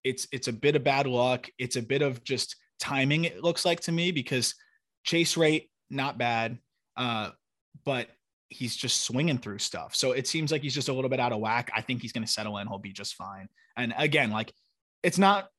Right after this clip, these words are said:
it's not as if he has a, a ten-year track record, but he has a good enough track record where you can say,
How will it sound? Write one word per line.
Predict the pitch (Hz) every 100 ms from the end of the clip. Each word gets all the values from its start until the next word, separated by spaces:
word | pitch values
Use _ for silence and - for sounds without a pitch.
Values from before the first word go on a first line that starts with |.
| _
it's | 165 175
not | 190
as | 190 151
if | 160
he | 151
has | 135 139 127
a, | 120 113
a | 120
ten-year | - 143 139 131
track | 123 131 120
record, | 139 127 139 123
but |
he | 131
has | 151 143
a |
good | 131 131
enough | 123 120 120
track | - 123 123
record | 127 117 127 120 _ _ _
where | 135
you | 135
can | 127 127
say, | - 120 113